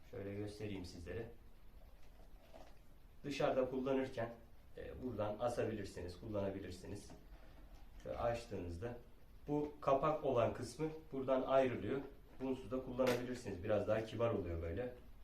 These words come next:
Diğer şekilde biraz kaba atıyor. Buraya direkt makineyi yerleştiriyorsunuz. Hatta şu şekilde ben size bir göstereyim bunu da.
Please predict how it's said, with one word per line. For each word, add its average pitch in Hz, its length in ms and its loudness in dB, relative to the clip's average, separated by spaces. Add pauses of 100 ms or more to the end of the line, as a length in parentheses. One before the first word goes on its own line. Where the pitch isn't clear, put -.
(100)
Diğer 107 180 4
şekilde 98 380 -4
biraz 120 220 0
kaba 113 200 4
atıyor. 110 300 0
Buraya 113 260 0
direkt 104 220 0
makineyi 107 380 2
yerleştiriyorsunuz. 104 800 -2 (920)
Hatta - 300 -4
şu - 100 -8
şekilde 98 380 -2
ben 98 140 -2
size 98 280 -6
bir 95 60 -8
göstereyim 95 520 -6
bunu 85 160 -4
da. 117 80 -4